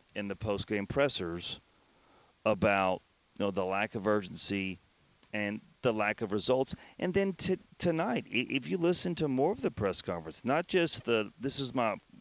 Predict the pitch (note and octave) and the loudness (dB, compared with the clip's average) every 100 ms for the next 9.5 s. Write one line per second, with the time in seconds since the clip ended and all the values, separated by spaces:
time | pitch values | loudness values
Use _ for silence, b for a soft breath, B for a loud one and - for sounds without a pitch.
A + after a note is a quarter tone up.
0 | - - A#2+ C3 A#2 G#2 E3 A#3 - F2+ | -20 -10 -2 2 4 4 2 0 0 2
1 | E2+ - - b b b b b b b | 2 -2 -8 b b b b b b b
2 | _ D3+ G3 F#3+ - D#3 F#3+ G#3 F#3+ C#3 | _ 0 0 0 2 2 2 0 0 4
3 | C3 - b b b _ _ _ _ _ | 4 2 b b b _ _ _ _ _
4 | _ _ _ - C#3+ C3 F#3 D3 - B2+ | _ _ _ -2 0 2 2 2 2 0
5 | A#2+ D#3 E3 - D3 A2 A2 A2+ F2 E2 | 0 2 4 4 2 2 -2 -2 -4 -2
6 | F2+ A2+ D3 C#3 - F#2+ G#2 A2 G#2+ A2+ | -2 0 0 0 0 -4 -4 -4 -2 -4
7 | - b b G2+ F#2+ _ _ _ _ _ | -6 b b -8 -8 _ _ _ _ _
8 | _ - B2 B2+ C#3+ C#3 F3 G#3 B2+ F#2 | _ -8 -2 0 2 4 4 4 0 0
9 | - B2+ A#2 G2 D#2+ | 0 2 4 2 -4